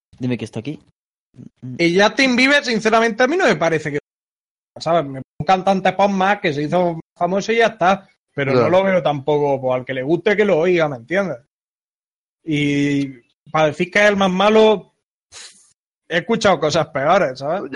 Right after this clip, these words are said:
Speaker 3: Ya, ya, pero son,
Speaker 2: Que
Speaker 3: son
Speaker 2: tienes que fijarte
Speaker 3: típicas
Speaker 2: de la mente colmena de YouTube.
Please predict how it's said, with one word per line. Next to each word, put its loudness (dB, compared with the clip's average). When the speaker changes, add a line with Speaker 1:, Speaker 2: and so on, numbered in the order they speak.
Speaker 3:
Ya, 2
ya, 2
pero -2
son, -2
Speaker 2:
Que -10
Speaker 3:
son -4
Speaker 2:
tienes -2
que -4
fijarte 2
Speaker 3:
típicas 4
Speaker 2:
de 2
la 0
mente -8
colmena -2
de 2
YouTube. -2